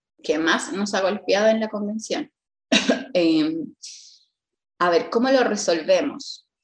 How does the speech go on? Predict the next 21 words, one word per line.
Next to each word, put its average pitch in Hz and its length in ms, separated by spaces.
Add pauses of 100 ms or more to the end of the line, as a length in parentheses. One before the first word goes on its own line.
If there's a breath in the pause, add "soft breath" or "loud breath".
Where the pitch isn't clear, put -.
(120)
Que 170 120
es 180 160
lo 180 140
que 160 120
yo 170 100
de 165 100
hecho 165 220
respondía, 170 880
si, - 320
no - 140
sé, - 120
una 160 240
radio, 107 340
algo - 260
que - 80
me - 140
llaman. - 200 (180)
Que, 180 160
¿cómo 226 180
lo 254 100
resolvemos? - 560